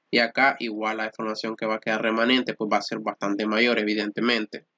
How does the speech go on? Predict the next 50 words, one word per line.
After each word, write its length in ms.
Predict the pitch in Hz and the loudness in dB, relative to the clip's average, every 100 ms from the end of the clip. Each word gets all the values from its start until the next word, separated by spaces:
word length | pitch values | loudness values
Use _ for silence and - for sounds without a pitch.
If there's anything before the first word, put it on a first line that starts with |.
| _ _ _ _ _ _ _ - | _ _ _ _ _ _ _ 4
Bueno, 200 | 156 147 | 6 6
acá 140 | 165 | 4
hay 40 | |
un 100 | 196 | 0
punto 200 | 196 196 | 0 0
interesante 580 | 185 180 143 165 165 143 | 0 2 0 2 2 2
que 80 | 139 | -2
es 80 | 160 | 0
por 180 | 151 135 | 2 2
lo 140 | 131 | 2
que 100 | - | -2
puse 280 | - 127 127 | -4 -2 -2
esta 240 | - 120 | 2 2
gráfica 500 | 113 110 110 113 113 | 2 0 -2 -2 -2
que 100 | 110 | -2
está 180 | 110 104 | -4 0
acá. 280 | 101 - - _ _ _ _ _ - | 0 -2 -6 _ _ _ _ _ 2
Lo 140 | 151 | 4
que 100 | 156 | 4
sucede 560 | 165 180 254 226 156 - | 2 2 4 4 2 0
es 160 | 139 147 | 0 2
de 140 | 139 | 0
que 160 | - 117 | -2 -2
la 180 | 120 113 | -2 0
prueba 360 | 180 196 175 165 | 4 6 4 2
que 120 | 151 | -2
hicimos, 420 | 156 202 127 - - | 0 2 2 0 -6
pues 180 | 127 - | -4 0
se 100 | 120 | 2
debe 180 | 120 | 2
hacer 260 | 131 - 123 | 2 2 2
de 100 | 127 | 2
manera 360 | 117 117 117 107 | 2 2 2 2
rápida. 560 | 117 113 - - - _ _ _ _ | 0 0 -2 -12 -14 _ _ _ _
Entonces, 220 | 135 156 | 2 4
cuando 180 | 156 147 | 6 6
nosotros 260 | 151 214 214 | 4 2 4
hacemos 240 | 220 202 - | 4 2 0
esta 300 | 185 175 170 | 0 0 0
curva 520 | 208 143 120 135 160 _ _ _ _ _ _ | 0 0 0 -4 -6 _ _ _ _ _ _
para 340 | 135 131 120 - | 2 4 2 0
una 260 | 160 170 | 0 0
prueba 260 | 175 165 135 | 2 4 2
que 100 | 120 | 0
se 120 | - | 0
hace 200 | 139 123 | 0 0
de, 160 | 110 110 | -4 -4
de 180 | 120 - | -8 -2
forma 260 | 131 151 156 | 2 4 4
rápida, 560 | 139 117 - 131 135 | 4 0 0 -4 -4